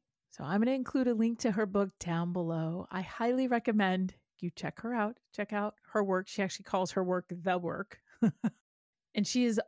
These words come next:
all about helping you figure out how and why and what is going on inside as part of a series of questions that shows us and helps us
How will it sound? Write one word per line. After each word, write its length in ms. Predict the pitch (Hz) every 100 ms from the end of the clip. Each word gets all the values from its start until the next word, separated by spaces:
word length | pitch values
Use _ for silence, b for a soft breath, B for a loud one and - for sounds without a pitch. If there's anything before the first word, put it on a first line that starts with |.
| _
all 460 | 190 196 196 190 -
about 800 | - 170 - 160 151 160 - - - _ _ _ _ _ _
helping 680 | - - - 208 196 196 170
you 140 | 165
figure 560 | 151 - 202 190 214 190
out 300 | 170 156 156
how 600 | - - - 220 226 208 -
and 280 | 185 170 175
why 320 | 185 190 185 165
and 240 | 170 165
what 440 | 180 190 - - - _
is 140 | 185 165
going 360 | 180 175 180
on 300 | 175 170 170
inside 720 | 175 180 175 214 247 294 311 - _ _ _ _ _ _ _
as 180 | 175 170 -
part 340 | - 208 214 -
of 180 | 190 185
a 80 | 175
series 500 | - - 214 214 202
of 160 | 170
questions 920 | - - 254 247 - - 156 185 - _ _ _ _ _ _ _ -
that 180 | 165
shows 500 | - - 226 247 262
us 220 | 214 170 185
and 100 | 180
helps 440 | - 220 214 - -
us 320 | 202 170